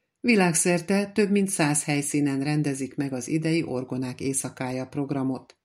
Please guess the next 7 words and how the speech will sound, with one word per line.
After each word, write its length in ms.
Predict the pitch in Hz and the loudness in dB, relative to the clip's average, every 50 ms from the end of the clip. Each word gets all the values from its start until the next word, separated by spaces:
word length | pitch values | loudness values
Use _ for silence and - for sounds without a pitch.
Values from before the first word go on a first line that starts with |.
| _ _ _ _ _ _ _ _ _ | _ _ _ _ _ _ _ _ _
Világcsúccsal 760 | - 175 160 151 143 139 143 - - 147 139 143 - 147 143 | 2 4 6 6 6 2 0 -2 0 0 0 0 0 0 2
nyerte 400 | 139 151 147 147 143 143 - 151 | 4 4 4 4 2 0 0 2
egy 160 | 143 147 147 | 2 2 4
robot 360 | 165 156 131 127 135 151 156 175 | 4 2 2 2 0 -2 -2 -2
a 80 | 165 | -6
pekingi 500 | 160 - 123 113 - - 131 131 123 127 | -4 -4 -6 -6 -4 -4 -2 -2 -2 -2
félmaratont. 960 | 127 - - 139 131 131 131 131 127 127 123 123 - 131 123 123 123 - - | -4 0 0 0 2 2 0 0 -2 -2 -6 -6 -6 -4 -4 -6 -8 -10 -20